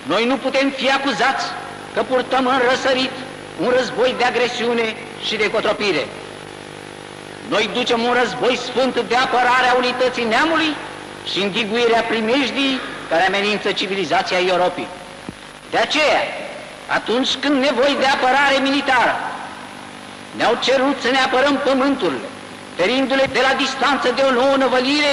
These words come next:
de dincolo de Nistru, noi n-am dus acolo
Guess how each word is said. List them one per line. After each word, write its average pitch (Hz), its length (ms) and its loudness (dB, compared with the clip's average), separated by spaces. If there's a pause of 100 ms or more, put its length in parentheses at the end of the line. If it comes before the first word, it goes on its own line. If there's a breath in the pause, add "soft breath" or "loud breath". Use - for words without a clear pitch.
de 254 140 2
dincolo 247 360 2
de 226 140 2
Nistru, 330 460 0 (720)
noi 208 200 2
n-am 226 300 2
dus 240 180 -2
acolo 240 500 4